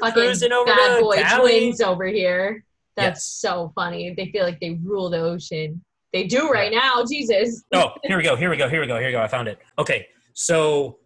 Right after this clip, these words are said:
Speaker 2: uh, sharks are special in their livers. It's, they're so, there's something about 'em that are advanced because sharks are a lot, sharks are older than fucking dinosaurs, okay?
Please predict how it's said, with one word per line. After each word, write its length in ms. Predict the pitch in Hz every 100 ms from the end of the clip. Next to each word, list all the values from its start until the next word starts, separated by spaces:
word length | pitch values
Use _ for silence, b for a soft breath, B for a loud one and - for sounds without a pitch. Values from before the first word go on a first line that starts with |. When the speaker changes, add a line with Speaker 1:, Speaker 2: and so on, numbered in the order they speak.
| _ -
Speaker 2:
uh, 280 | 151 143 113 -
sharks 460 | - 165 165 208
are 120 | 220 170
special 640 | - 135 123 180 185 208 _ _ -
in 140 | 170 147
their 120 | 127
livers. 500 | 123 156 113 107 -
It's, 360 | 147 131 - -
they're 160 | 147 127
so, 760 | - - - 151 175 196 202 -
there's 180 | 143
something 240 | - 170 208
about 220 | 151 147
'em 100 | 175
that 140 | 151
are 100 | 131
advanced 400 | 120 113 120 131
because 220 | 143 147 -
sharks 340 | 151 180 -
are 200 | 240 220
a 60 | 160
lot, 220 | 139 - b b b
sharks 240 | 254 -
are 60 | 277
older 180 | 202 214
than 160 | 180
fucking 300 | 120 180 160
dinosaurs, 560 | 117 120 120 104 95 -
okay? 380 | 117 131 165 180